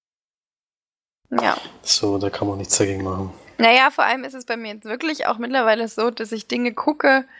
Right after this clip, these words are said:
Speaker 1: damit ich diesen Podcast besprechen kann. Es ist gar nicht mehr so, dass ich es unbedingt gucken will,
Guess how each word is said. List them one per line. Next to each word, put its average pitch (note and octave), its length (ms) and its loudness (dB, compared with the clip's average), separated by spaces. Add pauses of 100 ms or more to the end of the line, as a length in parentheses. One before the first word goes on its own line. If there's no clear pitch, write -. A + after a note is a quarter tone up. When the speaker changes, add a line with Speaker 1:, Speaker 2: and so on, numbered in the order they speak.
(120)
Speaker 1:
damit A3+ 280 4
ich A3 100 -4
diesen A3 200 -8
Podcast - 460 0
besprechen - 540 -2
kann. - 320 -2 (260)
Es - 60 -2
ist A#3+ 120 0
gar A#3 160 6
nicht A#3 140 -10
mehr A#3+ 140 -6
so, B3+ 140 -8
dass A3+ 160 -12
ich G#3+ 160 -14
es - 140 -20
unbedingt C4+ 480 0
gucken A#3 320 -6
will, F#3 320 -2